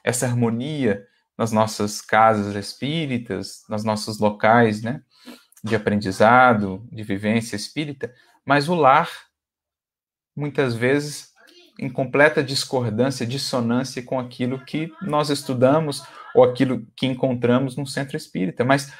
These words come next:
o lar é o primeiro e mais fundamental templo da criatura, além, é claro, né,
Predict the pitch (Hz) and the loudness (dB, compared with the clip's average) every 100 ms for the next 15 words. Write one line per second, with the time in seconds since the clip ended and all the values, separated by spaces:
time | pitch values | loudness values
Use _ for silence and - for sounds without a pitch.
0 | - - 143 135 160 180 175 170 143 139 | -20 -4 2 6 6 8 6 4 0 0
1 | 139 175 175 139 156 - 151 139 135 123 | 2 2 4 4 2 2 -2 -2 -2 0
2 | 135 139 - 139 185 190 113 110 107 104 | 0 0 -2 -4 -4 -2 0 2 4 4
3 | 104 147 120 - 110 110 120 123 107 110 | 4 4 4 6 6 6 6 6 2 4
4 | 110 120 101 - - 117 120 | 4 4 2 -8 -8 -6 -4